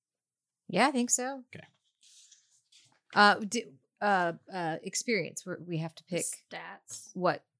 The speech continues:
Speaker 1: we get experience from, right? You said it was, like,
Speaker 2: Mm, we'll do, that's the start of session. You'll
Speaker 1: Got it.
Speaker 2: underline, uh,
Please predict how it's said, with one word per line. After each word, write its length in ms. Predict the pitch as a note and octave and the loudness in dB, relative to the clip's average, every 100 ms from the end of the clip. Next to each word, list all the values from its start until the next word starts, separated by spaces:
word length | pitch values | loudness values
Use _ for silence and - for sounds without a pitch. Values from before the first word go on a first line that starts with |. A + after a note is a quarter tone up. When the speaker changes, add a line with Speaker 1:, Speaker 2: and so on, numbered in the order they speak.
| - | -8
Speaker 1:
we 320 | F3 D#3+ D#3 F#3 | -4 -2 -4 0
get 160 | E3 | 0
experience 440 | - - D#3+ D3+ - | 2 -2 -2 -6 -2
from, 220 | F3 C#3+ | -2 -2
right? 160 | D3+ - | -6 -2
You 100 | D#3+ | 0
said 160 | E3 | 0
it 40 | C#3+ | -2
was, 180 | C#3+ D3 | -6 -8
like, 180 | C3+ - _ _ _ _ _ - | -12 -16 _ _ _ _ _ 0
Speaker 2:
Mm, 120 | C#3+ | 6
we'll 140 | C#3 D3 | 8 8
do, 160 | D3 | 4
that's 180 | C3 - | 0 0
the 120 | A2+ | 2
start 200 | - A2 | 4 4
of 60 | G2 | 2
session. 380 | G2+ - F#2 F2+ | 0 -2 -4 -4
You'll 300 | F#2+ F2+ - | -2 -2 -2
Speaker 1:
Got 60 | |
it. 40 | G2 | -4
Speaker 2:
underline, 720 | F#2 F2+ - D#3+ G2+ E2 D#2+ | -4 -2 2 4 2 -4 -6
uh, 220 | F2+ E2+ | -4 -4